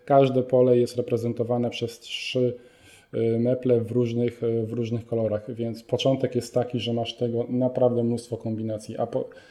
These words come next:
a sama końcówka, z każdym kolejnym ruchem masz tego coraz, e, coraz mniej, no już musisz się,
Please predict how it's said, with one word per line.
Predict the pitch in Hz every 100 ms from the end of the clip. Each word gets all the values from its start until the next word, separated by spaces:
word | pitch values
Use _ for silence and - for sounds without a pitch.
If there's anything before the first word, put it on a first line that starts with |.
| - -
a | 117 117 123 -
sama | - 127
końcówka, | 123 127 123 131 - 131 131 - -
z | -
każdym | - 131 123
kolejnym | 123 123 123 117
ruchem | 120 123
masz | 117 113
tego | - 113 113
coraz, | - 110 110 110 -
e, | 110 107 107 107 107 107 110 113
coraz | - 113 110
mniej, | 120 123
no | 120
już | 117
musisz | 123 - 117
się, | - 117